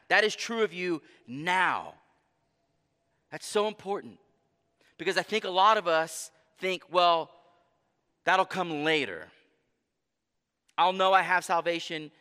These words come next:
later. And I wanna tell you, friends, no, you have that now.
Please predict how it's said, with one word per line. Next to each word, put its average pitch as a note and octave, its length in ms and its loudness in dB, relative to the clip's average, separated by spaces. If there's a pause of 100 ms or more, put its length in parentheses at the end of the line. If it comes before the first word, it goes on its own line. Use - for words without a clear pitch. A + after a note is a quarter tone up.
(100)
later. C#3 520 -2
And B2+ 120 -6
I D#3 80 0
wanna F#3 200 -4
tell F#3+ 180 -4
you, C#3 140 -6
friends, C#3+ 380 -10
no, D3+ 220 -4 (180)
you F#3 160 -6
have F3+ 300 0
that D#3 340 0 (320)
now. C#3+ 720 -2